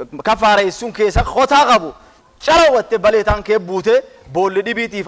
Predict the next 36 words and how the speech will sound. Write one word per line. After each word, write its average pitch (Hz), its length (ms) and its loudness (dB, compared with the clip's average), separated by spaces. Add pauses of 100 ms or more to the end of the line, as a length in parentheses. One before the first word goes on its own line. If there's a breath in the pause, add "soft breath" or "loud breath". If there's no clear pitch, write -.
qabrii 214 280 -2
dhibi 208 140 -6
namii 196 180 0
barbaadeetu 165 480 -6
iyyuu 165 140 -14
hin 143 120 -12
jiru. 143 160 -16 (840)
Musiiba 165 380 -4
moo 180 140 -4
musiiba 160 340 -4
miti, 156 160 -8
obbolaan 139 260 -4
Islaamaa? 139 380 -6 (480 soft breath)
Yaa 165 280 -2
ikhwaani, 175 800 0 (920)
dulmaan 220 460 0
otoo 214 260 -2
aakharaan 180 680 2
gayin, 202 320 -4 (100)
uquubadii 247 600 -2
isaatiif 208 440 0
halaaggi 233 500 0
isaa 202 180 -4
addunyaa 165 340 -4
tagar. 123 240 -8 (480 soft breath)
War 220 260 0
duri 214 220 -4
mas'uula 226 560 0
ka 196 140 -2
laftan 220 360 -2
gad 190 240 -2
hukkum, 285 460 0 (360 soft breath)
ka 180 120 -2
makaa 190 420 2
agasii 262 360 0
qab, 381 200 2